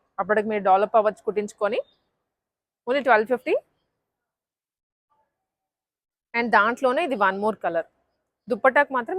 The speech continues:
ఈ విధంగా టాజిల్స్ కూడా ప్రొవైడ్ చేస్తారు. మీకు చాయిస్ ఉంటుంది, మోడల్ వైజ్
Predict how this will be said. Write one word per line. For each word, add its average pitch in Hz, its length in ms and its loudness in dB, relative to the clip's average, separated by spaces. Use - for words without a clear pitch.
ఈ 233 100 -2
విధంగా 214 220 -6
టాజిల్స్ 202 340 -2
కూడా 233 160 -2
ప్రొవైడ్ 190 320 -4
చేస్తారు. 185 380 -8
మీకు 320 140 -6
చాయిస్ 240 380 2
ఉంటుంది, 262 360 -2
మోడల్ 220 340 2
వైజ్ 214 180 -2